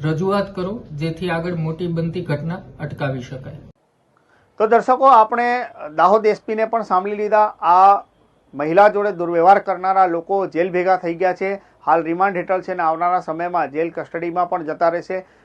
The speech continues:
Speaker 2: પોલીસે આ ગુનામાં ગંભીરતા રાખી અને પીડિત મહિલા હતી, તેને ત્વરિત ન્યાય મળે, તે માટે ગણતરીના દિવસોમાં આ ઉપરોક્ત જે ગુનેગારો હતા, તેમને જેલ ભેગા કર્યા છે.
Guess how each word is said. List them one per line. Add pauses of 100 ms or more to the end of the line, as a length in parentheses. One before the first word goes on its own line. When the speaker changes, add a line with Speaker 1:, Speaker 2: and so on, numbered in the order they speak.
(120)
Speaker 2:
પોલીસે (240)
આ (260)
ગુનામાં
ગંભીરતા
રાખી
અને
પીડિત
મહિલા
હતી,
તેને
ત્વરિત
ન્યાય
મળે,
તે
માટે (240)
ગણતરીના
દિવસોમાં
આ
ઉપરોક્ત
જે
ગુનેગારો
હતા,
તેમને
જેલ
ભેગા
કર્યા
છે.